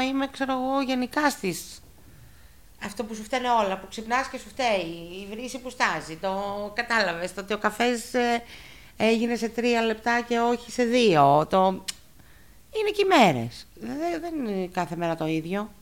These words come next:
Άλλες μέρες κάποια πράγματα σου τη δίνουνε πολύ, άλλες μέρες... μπορεί να μην σου τη δίνουν καθόλου και να είσαι απολύτως ζεν. Γενικά, ο στόχος είναι να πετυχαίνουμε το ζεν.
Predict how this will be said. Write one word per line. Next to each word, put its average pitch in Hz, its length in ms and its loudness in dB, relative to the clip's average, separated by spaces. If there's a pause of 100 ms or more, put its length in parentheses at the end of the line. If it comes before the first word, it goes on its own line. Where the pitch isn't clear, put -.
(640)
Άλλες 226 320 2
μέρες 233 340 0
κάποια 220 300 -2
πράγματα 214 340 0
σου - 100 -8
τη 202 100 -8
δίνουνε 214 280 0
πολύ, 294 260 -4
άλλες 339 240 -4 (100)
μέρες... 339 260 -6 (380)
μπορεί 254 200 0
να 277 60 0
μην 277 100 -2
σου - 80 -12
τη 247 80 -6
δίνουν 254 220 -4
καθόλου 220 340 -2
και 240 80 -6
να 247 60 -4
είσαι 240 160 -8 (120)
απολύτως 214 500 -4
ζεν. 135 360 -2 (1000)
Γενικά, 202 500 0
ο 294 40 2
στόχος 262 420 -2
είναι 277 100 0
να 277 80 -2
πετυχαίνουμε 254 500 -2
το 226 120 2
ζεν. 175 340 2